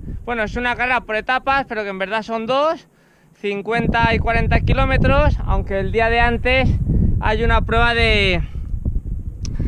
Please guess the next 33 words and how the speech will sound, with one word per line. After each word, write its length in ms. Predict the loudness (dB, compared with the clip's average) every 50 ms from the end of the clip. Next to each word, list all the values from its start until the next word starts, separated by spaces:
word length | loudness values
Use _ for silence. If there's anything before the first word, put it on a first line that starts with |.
| -2 -2
de 360 | 0 0 0 2 2 4 4
carrera 320 | 4 2 2 2 2 2 2
vertical, 680 | 2 0 -2 -2 -4 0 2 2 2 2 2 0 -2
que 100 | -4 -6
son 300 | -6 -6 -6 -6 -6 -6
cinco 360 | -6 -6 -6 -4 -2 -2 2
kilómetros 500 | 2 2 2 2 2 0 0 -2 -2 -2
con 200 | -4 -6 -6 -4
quinientos 360 | -4 -2 -2 -2 -2 -2 -4
positivos 520 | -4 -6 -6 -4 -4 -2 -2 0 0 0 -2
más 240 | -2 -2 -2 -2 -2
o 40 | -2
menos. 300 | -2 -2 -2 -2 -2 -2
Pero 160 | -4 -4 -4
como 140 | -4 -2 -2
esa 160 | 2 2 2
no 80 | 2 2
es 80 | 0 0
puntuable 680 | -2 -2 0 2 4 4 4 4 2 2 0 0 0
para, 600 | 0 0 2 2 2 2 2 0 0 -2 -2 -4 -4 -4 -4 -6 -4 -4 -4 -2 -2 -4 -6 -6 -6
para 180 | -4 -2 -2 0
luego 200 | 0 0 0 0
la 120 | 0 0
carrera 200 | -2 -2 -2 -4
por 140 | -2 -2 -4
etapas, 520 | -2 0 0 -2 -2 0 0 0 0 0 -2
pues 160 | -6 -8 -4
ahora 140 | -2 -2 -2
haremos 240 | -2 -2 -4 -4 -6
un 120 | -6 -6
poco 240 | -6 -4 -4 -2 -2
la 100 | -2 -2
marcheta 720 | 0 0 -2 -2 -2 -4 -6 -2 0 0 0 0 0